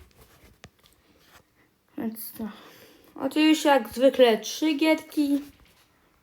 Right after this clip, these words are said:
Odbierałem, odbierałem już dzisiaj. Więc zaczynamy.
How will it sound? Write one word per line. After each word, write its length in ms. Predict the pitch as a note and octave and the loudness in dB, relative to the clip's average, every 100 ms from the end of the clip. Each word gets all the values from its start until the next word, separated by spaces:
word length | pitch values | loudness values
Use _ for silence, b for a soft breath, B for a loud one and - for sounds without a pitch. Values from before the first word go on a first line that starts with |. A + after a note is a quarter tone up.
| _ _ _ _ _ - _ _ - - _ - b b b b b b _ _ _ _ | _ _ _ _ _ -20 _ _ -14 -14 _ -20 b b b b b b _ _ _ _
Odbierałem, 680 | - A#3 A3 B3+ C4 C4 C4+ | -6 -4 2 4 4 2 2
odbierałem 600 | B3+ A3 A#3 A3+ A3+ A3 | 0 0 0 2 0 0
już 180 | A3 A3 | -2 -6
dzisiaj. 500 | - - - B3+ C4 B B B _ _ _ b b b b b b b B3+ | -16 -20 -8 -4 -4 B B B _ _ _ b b b b b b b 2
Więc 260 | D4+ D4+ | 6 6
zaczynamy. 640 | C4+ C4 F4 G#4 D4 G#3+ | 4 2 0 0 0 -2